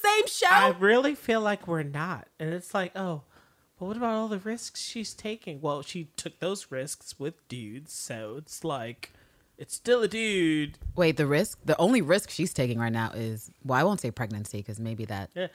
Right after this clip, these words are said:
Speaker 1: maybe that time has passed.
Speaker 2: We're gonna say that time has passed. No more pregnancy tests. We're done with that. We're not jumping the
Speaker 1: But it only became relevant for Villanelle, and not even really relevant.
Speaker 2: Yeah, she
Speaker 1: So I was
Speaker 2: never
Speaker 1: like,
Speaker 2: got
Speaker 1: "What
Speaker 2: to
Speaker 1: kind of
Speaker 2: wear
Speaker 1: bitch
Speaker 2: it.
Speaker 1: be fucking that many women is concerned about the pill?" Like, that's not something that happens.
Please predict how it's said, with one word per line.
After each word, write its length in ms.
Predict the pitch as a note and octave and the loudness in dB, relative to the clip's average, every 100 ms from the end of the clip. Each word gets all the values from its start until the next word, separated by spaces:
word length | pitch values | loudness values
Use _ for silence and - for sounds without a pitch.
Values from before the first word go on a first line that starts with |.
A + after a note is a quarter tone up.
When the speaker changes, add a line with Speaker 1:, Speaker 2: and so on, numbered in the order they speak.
| - | -8
Speaker 1:
maybe 220 | C3 D3+ | -4 2
that 120 | D3 C3+ | 2 2
time 200 | C3 A2+ | -2 -2
has 100 | - | -4
passed. 420 | A2 G2 - - _ _ - | -6 -6 -10 -20 _ _ -2
Speaker 2:
We're 120 | F3 | 0
gonna 180 | F3+ D#3 | 0 -2
say 160 | D#3+ | -6
that 140 | C#3+ B2 | -6 -6
time 140 | C3 | -10
has 120 | B2 | -12
passed. 360 | - B2 A#2+ - | -12 -12 -14 -10
No 240 | E3 F3+ | -4 -2
more 200 | G3+ G3 | 0 -2
pregnancy 520 | F#3 F3+ D#3+ D#3 - E3 | 0 -2 -2 -6 -6 -4
tests. 580 | D#3+ C#3+ - - - - | -4 -4 -8 -16 -18 -8
We're 160 | D#3+ | -6
done 220 | D3+ C#3 A#2+ | -4 -6 -6
with 120 | A2+ | -10
that. 300 | A2 F2+ - | -10 -10 -12
We're 140 | C3 | -14
not 200 | C#3 C#3+ - | -12 -12 -10
jumping 260 | C#3 C#3+ | -12 -12
the 60 | A#2+ | -2
Speaker 1:
But 120 | D#3 | 2
it 40 | E3+ | 4
only 180 | F#3 A#3 | 4 2
became 260 | A#3+ A#3+ | 2 4
relevant 340 | A3+ A3+ G#3+ G#3 | 4 4 0 0
for 300 | G3+ G3 F#3 | -2 0 0
Villanelle, 540 | F#3 G3+ F#3 A3+ G3 - | 0 0 0 0 -2 -2
and 120 | D#3 | 0
not 160 | F#3 | 2
even 220 | G#3 G#3 F3 | 2 0 0
really 340 | A#3 A#3 B3+ _ | 0 -2 -4 _
relevant. 400 | F#3 G3 G3+ A#3+ - - _ _ _ - _ - | 0 0 -2 -6 -12 -20 _ _ _ -20 _ -6
Speaker 2:
Yeah, 200 | G3+ C4+ | -4 -2
she 160 | - | 4
Speaker 1:
So 40 | A#3 | 6
I 20 | |
was 60 | C#4 | 6
Speaker 2:
never 0 | |
Speaker 1:
like, 80 | B3+ | 6
Speaker 2:
got 60 | |
Speaker 1:
"What 80 | E4+ | 6
Speaker 2:
to 60 | F#4 | 6
Speaker 1:
kind 40 | F#4 | 6
of 100 | D4+ | 6
Speaker 2:
wear 60 | C#4+ | 4
Speaker 1:
bitch 60 | F3+ | 4
Speaker 2:
it. 40 | |
Speaker 1:
be 80 | D4+ | 4
fucking 260 | C#4 C#4 B3 | 4 6 6
that 140 | A#3+ | 6
many 180 | A#3+ A3+ | 6 6
women 300 | A#3 A3 G3 | 6 4 4
is 240 | F#3+ - | 2 -2
concerned 400 | - F#3+ G3+ F3+ | -2 2 4 6
about 220 | E3 D3+ D3 | 6 4 2
the 60 | |
pill?" 240 | C#3 C2 - | -6 -6 -4
Like, 200 | D3 C#3 | -2 0
that's 200 | E3+ F3 | 0 0
not 200 | D3 A2+ | -2 -2
something 240 | - D#2 D2+ | -6 -8 -8
that 140 | E2+ | -6
happens. 500 | - - D2 F2 | -8 -10 -14 -16